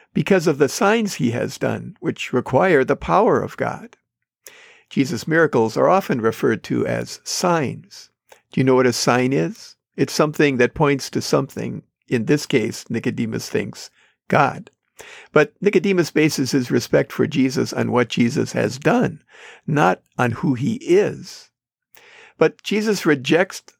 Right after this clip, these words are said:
that explanation and takes the conversation in a totally different direction. He tells Nicodemus that no one can see the circumstances in which God reigns without being born from above, or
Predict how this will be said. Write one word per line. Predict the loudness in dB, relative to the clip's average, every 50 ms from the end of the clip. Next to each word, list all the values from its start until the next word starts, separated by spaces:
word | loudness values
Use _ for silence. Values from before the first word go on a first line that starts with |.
| _
that | 0 0 0 -2 -4 _ -6
explanation | -6 -6 -8 -8 -4 -2 -2 -2 -2 -2 -4 -4 -4 -2 -2
and | -2 -2 0
takes | 0 0 0 0 -2 -4
the | -2
conversation | 0 2 2 2 2 0 0 2 2 2 2 0 0 -2 -2
in | -2 -2
a | -2 -4
totally | -4 -2 -2 0 0 0 2 2 2
different | 2 2 0 0 0 -2 0
direction. | 0 2 2 2 0 -2 -8 -14 -14 -18 _ _ _ _ -20 -20 -20 -20 -20 -12 -6
He | -2 0
tells | 4 4 4 4 4 2
Nicodemus | 0 0 0 0 2 2 4 4 4 2 4 2
that | 2 2 2
no | 2 2 4 4
one | 4 4 2 2
can | 0 -2 -2 -2 -4 -8 -12
see | -12 -10 -6 -4 -2 0 0 2 2 2 2 0 0
the | -4 -6 -6
circumstances | -2 0 0 0 0 -2 -6 -4 -2 -2 -2 -2 -2 -6 -8 -8 -8 -10 -10 -16 -20 -20 _ _
in | -2 -2 0 2
which | 0 0 0 0 0
God | 2 4 4 2 2
reigns | 2 2 2 2 2 0 -2 -4 -6 -4 -2
without | -2 0 2 2 2 2 0 -2
being | -2 0 0 0 -2 -4 -4
born | -2 0 2 2 2 2 0
from | -2 -2 -2 0 0
above, | 0 0 2 4 4 4 4 2 -2 -6 -2
or | 0 2 4 2 2 -2